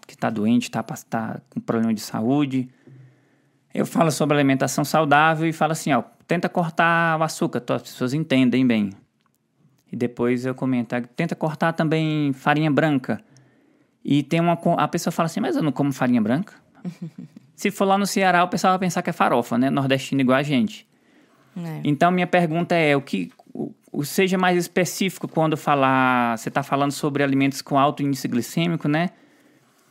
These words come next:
Speaker 1: Que podem prejudicar a saúde e que os principais são os alimentos com açúcar e alimentos com farinha branca.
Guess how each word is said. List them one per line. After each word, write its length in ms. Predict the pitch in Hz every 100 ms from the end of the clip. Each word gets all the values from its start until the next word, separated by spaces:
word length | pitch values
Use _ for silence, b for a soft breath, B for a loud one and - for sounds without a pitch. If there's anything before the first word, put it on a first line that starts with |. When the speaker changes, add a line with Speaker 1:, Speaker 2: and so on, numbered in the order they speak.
| b _ -
Speaker 1:
Que 140 | 139
podem 840 | 131 139 139 131 143 139 135 123 - - - - _
prejudicar 460 | 131 135 131 131 135
a 40 |
saúde 880 | 131 135 120 139 160 156 160 151 - _ _ _ _ _ _ -
e 320 | 143 147 135
que 280 | - 147 147
os 280 | - 131 -
principais 600 | 160 147 - 147 147 147
são 160 | 156
os 80 | 147
alimentos 480 | - 139 139 135 -
com 180 | - 139
açúcar 560 | 135 - 180 180 190
e 60 | 175
alimentos 440 | 170 156 156 -
com 220 | - 160
farinha 360 | 156 147 143 156
branca. 440 | 123 123 110 110